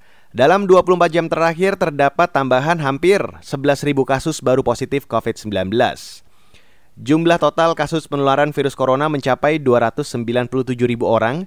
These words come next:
dan menempati posisi keempat terbanyak di dunia, di bawah Amerika Serikat,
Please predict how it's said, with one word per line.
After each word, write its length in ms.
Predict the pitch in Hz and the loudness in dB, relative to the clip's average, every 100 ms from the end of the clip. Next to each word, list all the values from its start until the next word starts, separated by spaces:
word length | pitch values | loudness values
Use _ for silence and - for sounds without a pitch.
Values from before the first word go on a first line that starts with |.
| - - - - | -12 -20 -20 -10
dan 320 | 120 160 190 | 2 2 2
menempati 460 | 180 170 156 156 180 | 0 0 0 0 -2
posisi 680 | 151 147 147 - 175 185 180 - - | -2 -2 -4 -4 -6 -6 -10 -18 -12
keempat 560 | - 175 208 170 107 - | -2 0 0 -2 -2 -2
terbanyak 400 | 135 131 131 139 | -4 -2 -2 -2
di 160 | 135 131 | -2 0
dunia, 480 | 127 123 101 123 220 - - - | 0 0 -2 -4 -8 -18 -20 -8
di 140 | 127 | -2
bawah 260 | 156 165 175 | 4 4 4
Amerika 380 | 170 160 151 151 | 2 0 0 -2
Serikat, 480 | - 151 - 180 | -2 -6 -2 -4